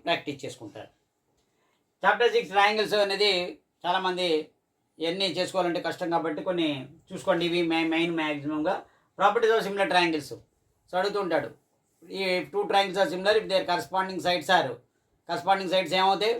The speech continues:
ప్రపోర్షనల్గా ఉంటాయి. Corresponding angles are equal ఉంటాయి. అవి అంటే ప్రాపర్టీస్ అడగచ్చు, properties of similar triangles. అలాగే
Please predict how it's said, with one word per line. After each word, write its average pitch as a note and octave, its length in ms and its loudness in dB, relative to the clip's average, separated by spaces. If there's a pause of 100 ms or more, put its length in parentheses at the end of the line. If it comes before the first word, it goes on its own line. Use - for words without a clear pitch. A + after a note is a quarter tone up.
(120)
ప్రపోర్షనల్గా E3+ 580 -2
ఉంటాయి. G3 240 -2
Corresponding F3+ 580 -2
angles F3+ 320 -2
are A#3 80 4 (140)
equal D3+ 280 -4
ఉంటాయి. C3 240 -10
అవి F#3+ 140 -2 (160)
అంటే F#3 100 -6 (100)
ప్రాపర్టీస్ F3 420 -2
అడగచ్చు, C#3 360 -6 (580)
properties E3+ 360 -2
of A#3 120 4
similar D#3 220 -2
triangles. B2 240 -6 (320)
అలాగే G#3+ 200 2